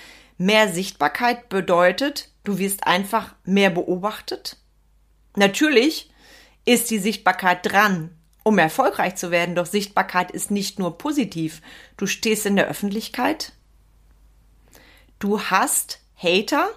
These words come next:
die übrigens Biene Maya auch hat. Hier zitiere ich nochmal Tobias Beck.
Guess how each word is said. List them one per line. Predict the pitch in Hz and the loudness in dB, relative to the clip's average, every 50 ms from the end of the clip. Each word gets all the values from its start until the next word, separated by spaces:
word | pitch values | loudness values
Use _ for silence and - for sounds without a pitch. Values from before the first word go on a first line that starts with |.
| - _ _ - | -12 _ _ -8
die | 180 165 151 190 190 202 | -8 -4 -2 -2 -2 -2
übrigens | - 226 226 214 233 240 220 254 285 349 - - - - - _ - | 0 -2 0 0 0 0 2 2 0 0 -2 -6 -8 -10 -12 _ -4
Biene | 190 185 180 | -4 -2 -2
Maya | 175 175 170 170 170 170 156 - | 0 0 0 0 2 2 2 4
auch | - 180 185 - | 2 2 2 2
hat. | - 370 381 - - - - - - - - _ | 0 0 0 -2 -10 -16 -18 -20 -20 -20 -20 _
Hier | - - 214 208 | -4 -2 -2 -2
zitiere | 208 - 202 202 - 202 190 | -2 -4 -6 -4 0 0 0
ich | 190 190 | 0 -2
nochmal | 202 196 180 190 180 175 | -4 -4 -2 -2 -2 -2
Tobias | - 185 151 190 202 196 220 202 196 - | -4 -6 -4 -2 0 2 0 0 0 2
Beck. | - 262 285 - - - | 4 4 4 2 0 -8